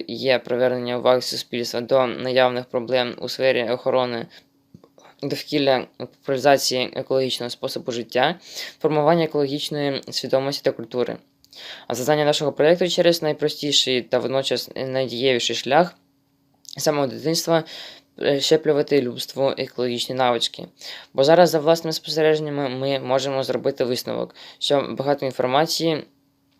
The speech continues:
діти черпають не з бе-, з бесід з батьками, не на уроках, а через перегляд відео на раз-, на різних каналах. Тому ми вирішили розглянути ідею по створенню мультсеріалу для малечі,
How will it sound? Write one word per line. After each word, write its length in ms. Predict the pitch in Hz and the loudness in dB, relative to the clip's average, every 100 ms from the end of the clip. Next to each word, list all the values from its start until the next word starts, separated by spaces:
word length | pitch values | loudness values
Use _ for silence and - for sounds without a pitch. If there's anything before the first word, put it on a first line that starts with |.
| _ _ _ - | _ _ _ -12
діти 320 | 143 151 143 | -4 -2 -2
черпають 540 | - - 135 135 139 | -2 0 4 8 6
не 100 | 131 | 4
з 40 | 123 | -8
бе-, 260 | 113 113 - | -4 -6 -4
з 120 | 123 | -4
бесід 260 | 139 160 165 | 0 0 2
з 40 | |
батьками, 600 | 151 156 156 151 151 151 147 - - - - _ | -2 -2 -2 -2 -2 -4 -6 -20 -20 -20 -20 _
не 200 | - 143 | -6 -2
на 140 | 127 117 | 2 4
уроках, 420 | 139 170 160 - | 6 6 4 -2
а 100 | - | -4
через 340 | 135 160 156 151 | -2 0 0 0
перегляд 440 | - 127 139 127 135 | 2 2 0 -4 -6
відео 260 | 127 131 | -2 0
на 120 | 127 | 2
раз-, 260 | 123 123 123 - | 2 0 -2 -6
на 120 | 135 | -2
різних 260 | 135 131 143 | -2 -4 -6
каналах. 520 | 135 127 117 123 - _ _ - - - - | -2 -2 -2 -4 -10 _ _ -20 -20 -18 -2
Тому 220 | 160 180 | 4 4
ми 140 | 165 | 4
вирішили 640 | 135 151 143 151 147 147 131 | 4 4 4 2 6 6 6
розглянути 480 | 135 135 139 143 | 4 0 0 0
ідею 500 | 139 107 123 123 147 | -4 0 0 0 -2
по 120 | 151 156 | -2 -6
створенню 640 | - 147 151 160 160 120 | -2 0 2 0 0 0
мультсеріалу 760 | 139 143 - 123 127 127 170 | -2 -2 0 2 4 6 4
для 440 | 160 - - 135 135 | 2 -2 -2 2 2
малечі, 640 | 123 120 113 117 - 165 | 2 0 0 0 0 -2